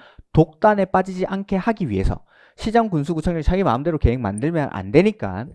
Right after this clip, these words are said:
의회의 의견을 듣도록 하는 거죠. 즉 의회가 지금 계획 수립할 때 하는 역할은 이 수립권자를 견제하는 역할입니다. 그러면은 자, 각 자치단체마다 의회를 가지는데 여기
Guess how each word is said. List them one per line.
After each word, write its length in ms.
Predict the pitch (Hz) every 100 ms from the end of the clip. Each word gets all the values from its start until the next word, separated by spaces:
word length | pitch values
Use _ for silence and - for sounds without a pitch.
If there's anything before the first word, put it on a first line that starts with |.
| _ _ _
의회의 680 | 196 208 214 226 214 214 214 -
의견을 340 | 165 175 170
듣도록 460 | - - 151 139 127
하는 140 | 113
거죠. 180 | 95 87 -
즉 240 | 143 - - _ -
의회가 600 | 196 208 202 190 190 -
지금 400 | - 165 190 185
계획 340 | - 120 147
수립할 400 | - 214 190 147
때 80 | 160
하는 220 | 160 156
역할은 560 | 113 - 123 131 135 151 _ _ _ -
이 80 | 147
수립권자를 720 | - 240 226 147 131 123 123
견제하는 560 | - 104 107 147 175
역할입니다. 540 | 143 - 95 90 92 - _ _
그러면은 640 | - 196 143 101 117 92 - -
자, 280 | 92 123 - - -
각 220 | - -
자치단체마다 1080 | - 156 - 247 226 214 190 147 165 101 104 -
의회를 360 | 180 214 214
가지는데 640 | 196 185 165 92 110 110 - - _ _ _ _ _ _ _ -
여기 380 | 139 131 98